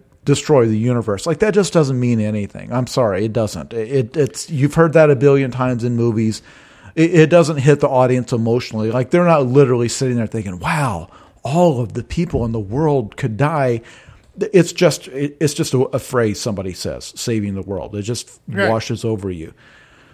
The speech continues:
Speaker 1: So, uh, but yeah, a, a surprising number of movies make this mistake. And this is one of those things that you learn in,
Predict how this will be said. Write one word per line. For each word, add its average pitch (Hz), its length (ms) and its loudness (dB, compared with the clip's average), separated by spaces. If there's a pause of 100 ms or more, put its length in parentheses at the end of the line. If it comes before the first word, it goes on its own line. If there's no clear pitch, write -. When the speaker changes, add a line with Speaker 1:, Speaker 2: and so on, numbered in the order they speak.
Speaker 1:
So, 147 440 4
uh, 196 280 -4
but 170 400 2
yeah, 143 200 4
a, 190 280 -2
a 196 60 4
surprising 214 600 0
number 202 240 2
of 170 80 0
movies 160 320 -2
make 131 240 -6
this 139 160 -6
mistake. 131 420 -4
And 127 80 -2
this 156 160 -4
is 151 120 -6
one 175 160 0
of 165 100 2
those 139 220 0
things 131 240 -4
that 127 80 -6
you 120 120 -4
learn 117 320 0
in, 107 360 -2